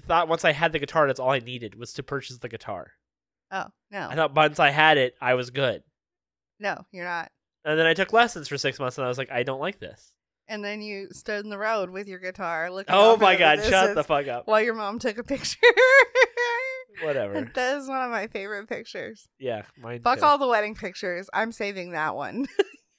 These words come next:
Speaker 1: You don't have any proof of it.
Speaker 2: Your mom does. I've seen it, though. It's good.
Speaker 1: Yeah, it's hilarious.
Speaker 2: Science says dogs tilt their heads when they're listening to you intently.
Speaker 1: Yeah, I believe that, 'cause that's how Duncan is.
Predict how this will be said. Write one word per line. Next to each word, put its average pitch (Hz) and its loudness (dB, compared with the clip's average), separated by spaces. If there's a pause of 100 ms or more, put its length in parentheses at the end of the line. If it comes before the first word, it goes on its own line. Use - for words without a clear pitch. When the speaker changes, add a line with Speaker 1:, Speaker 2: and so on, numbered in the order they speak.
(140)
Speaker 1:
You 165 -4
don't 185 0
have 165 4
any 185 0
proof 190 -2
of 110 -4
it. 87 -14 (1400)
Speaker 2:
Your 240 -8
mom 311 -2
does. - -8 (340)
I've 269 -6
seen 220 -12
it, 185 -12
though. 175 -12
It's 214 -20
good. 180 -14 (360)
Speaker 1:
Yeah, 104 -12 (200)
it's - -20
hilarious. 92 -20 (760)
Speaker 2:
Science 285 -4
says 208 -4
dogs 226 -4
tilt 269 -10
their 277 -6
heads 202 -6
when 233 -10
they're 226 -8
listening 220 -10
to 196 -16
you 185 -12
intently. 196 -12 (100)
Speaker 1:
Yeah, 302 -4
I 285 -2
believe 131 -6
that, 202 -4
'cause 202 -6
that's 220 -2
how 226 2
Duncan 160 -6
is. 139 -10